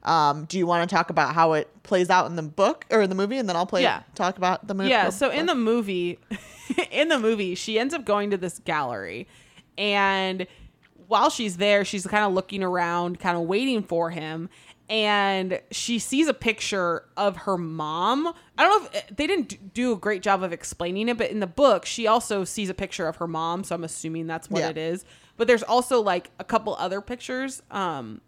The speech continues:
Speaker 2: in the book at least, of, of her mom as well. So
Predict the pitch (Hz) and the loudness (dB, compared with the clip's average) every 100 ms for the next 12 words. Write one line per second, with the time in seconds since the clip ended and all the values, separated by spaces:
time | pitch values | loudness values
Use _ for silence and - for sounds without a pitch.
0 | _ 208 190 165 190 185 147 151 160 - | _ -6 -4 0 0 0 -4 -6 -8 -6
1 | 160 165 - _ 175 160 160 160 147 139 | -8 -8 -20 _ -10 -6 -6 -6 -6 -8
2 | 165 170 139 - _ - - 269 254 - | -6 -4 -4 -8 _ -16 2 6 6 4